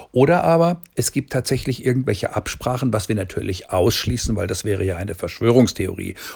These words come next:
Und an sowas glauben wir natürlich wieder nicht. Das bedeutet also, dass man dann im Vorfelde, das würden böse Zungen behaupten,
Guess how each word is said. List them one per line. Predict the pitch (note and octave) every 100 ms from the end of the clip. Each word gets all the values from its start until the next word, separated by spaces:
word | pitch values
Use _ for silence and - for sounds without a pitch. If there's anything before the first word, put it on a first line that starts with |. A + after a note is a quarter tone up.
| -
Und | G#2 -
an | G2+
sowas | G2+ F#2+ -
glauben | G#2+ B2+
wir | A#2
natürlich | G#2+ - - -
wieder | - -
nicht. | - - - -
Das | A2+ -
bedeutet | A#2+ A2 A#2+ C3 -
also, | A#2 F#2 - -
dass | - -
man | A#2+ G#2
dann | G2+
im | G2+ F#2+
Vorfelde, | - A2+ C3+ - B2 A#2+ -
das | -
würden | G#2+ F#2 F#2
böse | A#2 A#2+ G#2+
Zungen | - G#2+ G2+
behaupten, | F#2 G2+ - G#2+